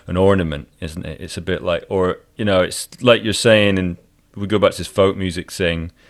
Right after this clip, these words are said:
you listen to, or just any music, you know, if you listen to Indian classical music, the,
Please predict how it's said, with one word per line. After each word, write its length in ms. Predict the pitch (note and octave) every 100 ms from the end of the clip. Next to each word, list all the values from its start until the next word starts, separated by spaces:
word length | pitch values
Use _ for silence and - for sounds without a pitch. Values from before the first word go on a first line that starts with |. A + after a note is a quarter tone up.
| _ _ _
you 80 | -
listen 300 | F#2+ G2 F#2+
to, 120 | E2 F2+
or 160 | D3+
just 180 | D#3+ -
any 200 | F#2+ B2+
music, 500 | G2+ F#2+ G2 F2 D#2
you 80 | G2
know, 160 | F2+ E2+
if 80 |
you 60 | F2+
listen 180 | F2 F2+
to 80 | F2+
Indian 360 | F#2 F2 F2
classical 360 | E2 F#2+ - G2+
music, 440 | F2 D#2+ D#2+ - _ _ - F2+ E2+
the, 140 | F2+